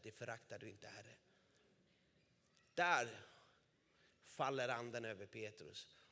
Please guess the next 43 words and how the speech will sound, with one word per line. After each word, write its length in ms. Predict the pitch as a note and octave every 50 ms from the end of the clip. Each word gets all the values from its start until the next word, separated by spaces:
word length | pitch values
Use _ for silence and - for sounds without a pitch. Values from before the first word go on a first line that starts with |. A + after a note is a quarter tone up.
| - _
Och 100 | - F2
han 160 | A#2+ B2 A#2+ A#2
sparkar 580 | - - - - - C3+ C3+ C3 - - C#3+
upp 140 | C3 - -
dörren. 280 | - A#2+ B2 A#2 A#2 G#2+
Jag 100 | G#2+ A#2
vet 140 | B2+ C3
inte 140 | C#3 B2+ A#2
om 60 | A#2+
han 100 | A2 A#2
gjorde 200 | A#2 A2+ G#2+ A#2
det, 120 | G#2+ A2 G#2
men 120 | G#2 G#2+
jag 160 | A#2 A#2 A2
tycker 220 | - C3 B2 - A#2+
om 200 | B2 B2 B2 A#2
den 180 | A#2 A2+ A2+
bilden. 360 | A#2 C3 B2+ C3 A2 A#2 A#2 A2+ - - - - - - - - - - - - -
Bam! 380 | - - - - - - D3+ C#3+ C3 A2+ G#2+ -
Du 60 | -
vet. 140 | A#2 G#2+ - - - - - - - - - - - - - -
Och 120 | - G#2+ A2+
så 80 | C3+
kommer 240 | - - C3+ B2+ B2+
han 160 | B2 B2 C3
ut, 180 | C3 C3 A#2 -
liksom, 240 | A2 G2+ - - G#2+
och 80 | A2
gör 280 | A2+ A#2+ A2+ A2+ G#2+ - - - - - -
århundradets 840 | C3+ D#3 D3+ C#3 C#3 D3+ D3 C#3+ C3+ C#3 C3+ B2+ A#2 B2 A2+ - -
comeback, 580 | - - D3+ C#3+ C3+ C3 A#2+ A2+ G2+ - - -
eller 140 | G#2+ A2+
årtusendets 840 | F#2+ G#2+ C3 C3 - - - C#3+ C#3 B2+ - - B2 B2+ B2 A2+ -
comeback, 600 | - - - B2 B2 B2+ A#2 A2 G#2 - - - - - - - - - - - -
och 180 | - C3+ B2+
predikar. 640 | - C3 D3 C3+ C#3+ E3 F3+ F3 - - A#2 G2+ F2+ - - - - - - - - _ _ - -
Och 280 | - - - - - D#3+
det 80 | F#3 F#3
här 220 | F#3 A#3 B3 B3+
är 60 | B3
ju 220 | B3 A#3+ A3+ G#3 -
intressant 760 | - G#3 G#3+ - A3 G3+ G#3 F#3 - G3+ G3 G3+ G3 - -
också. 340 | A#3 - - - - F3